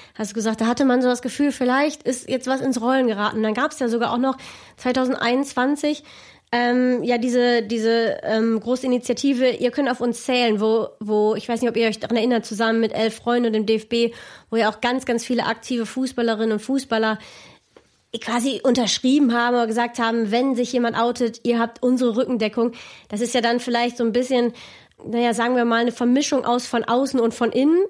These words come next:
Äh, das heißt, es ist nicht nur eine von außen aufgelegte Kampagne, sondern auch Spielerinnen und Spieler, die f-, aus der Branche kommen, sich dahin ausgesprochen haben. Aber es ist alles so ein bisschen verpufft, ne? Ich hatte das Gefühl, da, das ist nochmal zu der Thematik von dir, Lena, eben, dass man das Gefühl hat, wir gehen gerade vielleicht sogar eher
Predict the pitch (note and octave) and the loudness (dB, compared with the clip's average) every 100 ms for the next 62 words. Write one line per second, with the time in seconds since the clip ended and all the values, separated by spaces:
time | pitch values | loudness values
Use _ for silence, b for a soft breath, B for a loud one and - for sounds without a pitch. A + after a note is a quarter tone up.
0 | - A3+ A3+ A3 A#3 A#3+ A3+ B3 B3+ B3 | 0 0 0 0 -2 0 0 2 2 2
1 | A3+ B3 - A#3 C#4 - C4+ C4+ B3 B3+ | 2 -2 0 0 0 -2 -2 -2 -2 -2
2 | C4 B3+ C4 A#3+ C#4 C4 A#3 A3+ G#3+ A3 | -4 -4 -4 -2 0 0 0 0 0 -2
3 | - - - A3 B3 B3 A#3 A3+ B3+ A#3 | -4 -10 -10 -4 -2 0 0 -2 -2 -2
4 | A3+ G#3+ - _ B3 C#4+ C#4+ A#3 G#3 A#3 | -2 -6 -10 _ 0 0 -2 -2 0 -2
5 | A3 A3+ B3 C#4 B B B B - B3 | -2 -4 -4 -4 B B B B -4 -2
6 | A#3+ A#3+ _ - A#3+ B3 B3 A#3+ A#3 A#3+ | -2 -4 _ -4 -4 -4 -4 -2 0 -2
7 | B3 B B B A#3 A#3+ - - C#4 D4+ | -2 B B B -6 -4 -4 0 0 2
8 | D4+ D4 E4 E4 E4 - - - _ _ | 2 2 2 2 2 -4 -14 -20 _ _
9 | _ - C#4+ C#4 D#4 - A3+ A#3+ C#4+ C#4 | _ -10 -6 -2 -2 0 0 2 2 -2
10 | C4+ C#4+ C#4+ C4+ D4 C#4+ C4+ - G2+ - | -2 -4 -4 -6 -2 0 0 -4 -10 -16
11 | - B3 - A#3 C4+ C4 B3+ C4 B3 C4 | -6 -6 -6 -2 0 2 0 -2 -2 0
12 | C4+ B3+ B3+ C4 - C4 E4+ C#4 A3 A3 | 0 -2 -2 -4 -6 -4 -2 -2 0 0
13 | G#3+ G#3+ A3 A3 A#3 A3+ A#3 - - _ | 0 0 0 0 0 0 -2 -14 -20 _
14 | - C4 A#3 A#3 G#3 C4+ B3 A#3+ A#3+ B3+ | -4 -2 -2 -2 0 -2 0 -2 0 -2
15 | - B3+ B3+ C#4 C4 B3+ A#3 B3 | -2 -2 -2 -2 -4 -2 -2 -2